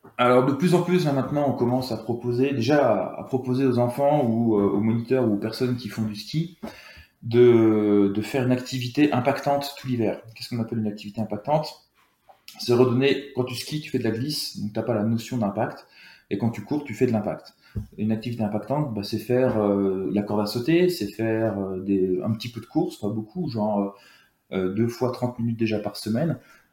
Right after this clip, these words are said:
Ça, ça serait déjà un, un bon axe de travail pour continuer à garder cette notion d'impact. Moi, l'hiver, je skie beaucoup. Je skie, on va dire, deux mois et je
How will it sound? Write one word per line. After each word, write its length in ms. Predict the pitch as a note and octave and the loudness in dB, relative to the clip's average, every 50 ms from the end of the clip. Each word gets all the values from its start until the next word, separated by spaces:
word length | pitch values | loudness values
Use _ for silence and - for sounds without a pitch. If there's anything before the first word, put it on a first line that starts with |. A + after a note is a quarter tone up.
| _ _ | _ _
Ça, 160 | - - C3+ | -8 -6 -4
ça 140 | B2+ - A#2 | -2 -2 -2
serait 180 | - - G#2+ G#2 | -2 -2 -4 -2
déjà 400 | G#2+ G2+ A2 C3 D3+ D3 C3 A2 | -2 0 2 4 4 4 4 4
un, 520 | G#2 G2+ G2+ F#2+ F2 F2+ F2 - - - - - _ - | 4 2 2 0 0 -2 -6 -8 -10 -12 -16 -16 _ -2
un 100 | G#2+ G#2+ | 0 2
bon 160 | A#2 B2 B2 | 4 4 4
axe 200 | C#3+ C#3 C3 A#2+ | 2 2 0 2
de 100 | G#2+ B2 | 2 2
travail 520 | A#2+ - - G#2+ G#2 A2 B2 D3+ D3+ - - | 0 2 0 0 2 2 2 2 0 -2 -6
pour 120 | G#2 - | -14 -14
continuer 360 | - C3 B2+ - C3+ C3+ C3+ | -12 -12 -10 -8 -6 -4 -4
à 60 | A#2 | -2
garder 240 | G#2 A2 A2 A#2 C3 | -2 -2 0 0 0
cette 220 | C3 - - - - | -2 -2 -6 -6 -4
notion 300 | A2+ A2 - - - B2+ | -4 -4 -6 -6 -8 -6
d'impact. 460 | A#2 G#2+ - F#2 - - - - _ _ _ _ _ _ _ _ _ - | -4 -4 -4 -6 -8 -8 -10 -20 _ _ _ _ _ _ _ _ _ -4
Moi, 200 | A2+ B2 B2 B2 | -2 -2 -2 -2
l'hiver, 260 | A#2 A2+ A#2+ B2 B2 | -2 -2 0 0 -2
je 140 | A#2 - G2+ | -2 -6 -10
skie 360 | - - - - - A2 G#2 | -12 -14 -14 -14 -14 -10 -8
beaucoup. 460 | G2+ G2+ G2 - - F3+ G#3+ - - _ _ _ _ _ _ _ _ _ - - - - - | -8 -8 -6 -4 -2 -2 -2 -4 -6 _ _ _ _ _ _ _ _ _ -20 -20 -20 -20 -20
Je 100 | _ - | _ -20
skie, 320 | - - - - A#2+ A2+ | -20 -18 -14 -8 -4 -2
on 40 | G#2+ | -2
va 80 | G2 F2+ | -2 -2
dire, 260 | F#2+ G2+ G#2+ G2+ F2+ | -4 -4 -4 -4 -4
deux 280 | F#2 F#2 F2+ G2 A2+ B2 | -4 -4 -2 0 2 2
mois 360 | B2 A#2 A#2 A#2 A#2+ C#3 C3+ | 2 2 2 0 0 0 -2
et 40 | G#2 | -4
je 100 | F#2 F#2 | -6 -6